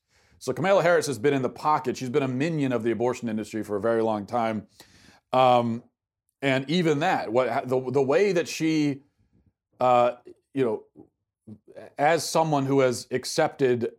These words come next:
um, so much money from the abortion industry, and then she comes to their defense, you know, that's a story that you think should have gotten a, a lot of attention, which of course it, it wasn't going to because it deals with the abortion industry.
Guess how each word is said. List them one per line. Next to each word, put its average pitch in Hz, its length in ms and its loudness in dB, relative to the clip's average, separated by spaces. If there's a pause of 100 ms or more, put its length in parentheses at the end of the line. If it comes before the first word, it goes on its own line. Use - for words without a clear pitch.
um, 113 240 -2
so 147 180 -2
much 131 200 -2
money 131 240 0
from 123 160 -6
the 120 80 -2
abortion 117 420 -4
industry, 110 380 -6
and 110 100 -4
then 123 80 -4
she 123 140 -6
comes 135 340 -6
to 135 100 -4
their 123 200 0
defense, 113 760 -6 (1900)
you 113 80 -6
know, 107 80 -10 (160)
that's 165 320 2
a 190 60 0
story 101 420 0
that 101 180 -2 (320)
you 117 180 -4
think 107 280 -6 (200)
should 139 220 -2
have 117 80 -2
gotten 104 240 -2
a, 101 240 -12
a - 20 -4
lot 107 200 0
of 104 80 -4
attention, 104 260 -6
which 107 100 -8
of 113 80 -10
course - 240 -4
it, 104 140 -8
it 107 100 -8
wasn't 110 280 -4
going 120 240 -2
to 101 160 -6
because 95 280 -6
it 104 160 -8
deals 117 220 -2
with 104 80 -10
the 107 100 -6
abortion 113 380 -4
industry. 95 480 -8